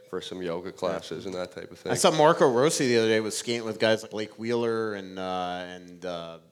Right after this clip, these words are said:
Speaker 2: Anders Lee. And
Speaker 1: Yeah, yeah, is
Speaker 2: talk
Speaker 1: that
Speaker 2: about a good group.
Speaker 1: I don't know where they do those skates. I think Goose is a part of that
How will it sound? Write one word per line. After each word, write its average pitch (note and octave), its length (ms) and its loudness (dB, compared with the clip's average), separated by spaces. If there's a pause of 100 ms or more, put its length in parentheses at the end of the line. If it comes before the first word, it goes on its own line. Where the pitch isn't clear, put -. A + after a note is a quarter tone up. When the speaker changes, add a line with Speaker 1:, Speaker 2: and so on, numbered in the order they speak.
Speaker 2:
Anders A2+ 400 -8
Lee. A#2+ 480 -4
And F2 160 -12
Speaker 1:
Yeah, G2+ 160 0
yeah, A2+ 80 0
is G#2+ 240 -4
Speaker 2:
talk C#3 140 4
Speaker 1:
that C3+ 120 -2
Speaker 2:
about - 120 -14
a - 40 -20 (240)
good C3 220 -6
group. A2 340 -8 (180)
Speaker 1:
I A#2 120 2
don't D#3 100 6
know G#2+ 160 4
where A2+ 440 4 (260)
they G#2 100 -2
do G2+ 240 -6
those F#2+ 220 -2
skates. G#2+ 340 -6
I G#2 40 -6
think A#2+ 200 -6
Goose B2 300 -6
is G#2 80 -14
a G#2 60 -12
part G2+ 260 -4
of G2 60 -4
that F#2 240 -4